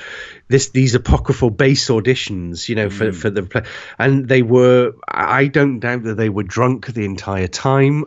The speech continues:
Speaker 1: and that they were grieving, and that they were angry, and, you know, the, the littlest thing might have set,
Speaker 2: Yeah.
Speaker 1: obviously set them off,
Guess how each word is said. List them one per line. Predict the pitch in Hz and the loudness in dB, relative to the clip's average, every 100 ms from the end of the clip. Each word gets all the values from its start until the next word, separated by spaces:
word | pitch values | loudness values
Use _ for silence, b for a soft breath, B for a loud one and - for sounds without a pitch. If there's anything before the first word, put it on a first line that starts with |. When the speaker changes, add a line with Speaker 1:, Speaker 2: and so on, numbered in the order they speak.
| - | -2
Speaker 1:
and | 101 101 101 - | 0 0 -2 -2
that | 113 95 | -2 0
they | 107 101 | 0 0
were | 95 | -2
grieving, | - 127 131 127 117 120 117 | 2 4 6 6 4 4 2
and | 101 | 0
that | 95 87 | -2 -2
they | |
were | 90 - | -2 -2
angry, | 110 120 123 113 117 113 B B B | 0 2 2 2 4 2 B B B
and, | 110 117 117 110 - | -2 0 0 -2 -2
you | 151 | 0
know, | 117 95 110 117 131 | 0 0 -4 -6 -14
the, | 143 123 - | -10 -4 0
the | 135 139 | 2 4
littlest | 139 151 131 117 - | 4 4 0 -2 -2
thing | - 117 104 87 - _ _ _ _ | -2 -2 -2 -8 -14 _ _ _ _
might | 110 107 104 | -6 -4 -4
have | - | -6
set, | - 131 | -8 -8
Speaker 2:
Yeah. | 113 - | -8 -4
Speaker 1:
obviously | 147 123 127 - | 0 2 0 -2
set | - 110 | -4 -4
them | 95 | -4
off, | 87 80 - - | -4 -6 -10 -20